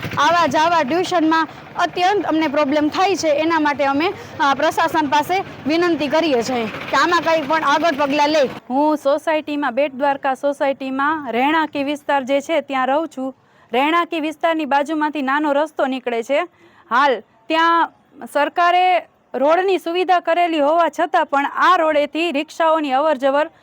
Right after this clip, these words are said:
Speaker 2: બહુ જ થાય છે, અતિશય. ત્યાં રસ્તો બંધ કરી દેવામાં આવેલો છે અને રહેણાંકી વિસ્તારમાં નાના બાળકોવાળા કુટુંબ પણ રહેતા હોય છે. બાળકોને રમવા માટે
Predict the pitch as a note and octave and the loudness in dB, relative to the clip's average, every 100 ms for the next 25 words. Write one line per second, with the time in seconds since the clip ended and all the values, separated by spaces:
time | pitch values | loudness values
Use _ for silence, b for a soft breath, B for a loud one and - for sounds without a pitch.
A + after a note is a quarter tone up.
0 | b - C#4+ F4 F4 - A3+ G#3 - G3 | b 0 2 4 4 2 -2 -2 -4 -4
1 | C4 D#4 F4 C4+ A3+ G3 _ _ D#4 E4+ | -2 -2 -4 -2 -4 -6 _ _ 0 2
2 | E4 E4 D#4+ C4+ E4+ E4+ C#4+ C4 A#3 A3+ | 2 0 -2 2 0 2 0 0 0 0
3 | G#3+ G#3+ G#3+ G3 G3 G#3+ - b b C4 | 0 0 0 -2 -4 -6 -8 b b -2
4 | D4 B3 C#4+ F4 F4+ F4+ E4 E4+ F4 E4+ | 2 2 4 2 2 0 -2 0 0 2
5 | F4 F4 F4+ F4 B B B - B3+ D#4 | 4 4 2 0 B B B -6 0 2
6 | F#4 F#4 E4+ F#4 F4+ F#4 F4+ F4+ E4+ F4+ | 4 4 4 2 4 4 6 4 2 0
7 | G4+ F#4 F4+ D#4 D4 D#4 B3 A3 G#3 G3 | 0 0 2 2 2 2 2 2 2 0
8 | G3 - B B B3+ D#4+ F4 F#4 F#4 D4 | -4 -6 B B 4 4 4 2 2 2
9 | E4 F4+ F#4 F4+ F4+ F#4+ G4 | 2 4 4 4 2 2 2